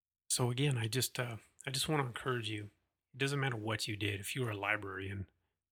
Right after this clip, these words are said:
in the military, if you were a storekeeper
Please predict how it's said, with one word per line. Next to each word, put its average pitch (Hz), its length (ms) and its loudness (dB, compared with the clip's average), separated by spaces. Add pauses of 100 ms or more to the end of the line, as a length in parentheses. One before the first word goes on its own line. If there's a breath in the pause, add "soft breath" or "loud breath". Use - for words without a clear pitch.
(140)
in 107 380 6
the 110 80 4
military, 104 640 2 (120)
if - 100 -8
you 123 120 0
were 110 220 -4
a 104 200 -6
storekeeper 107 800 0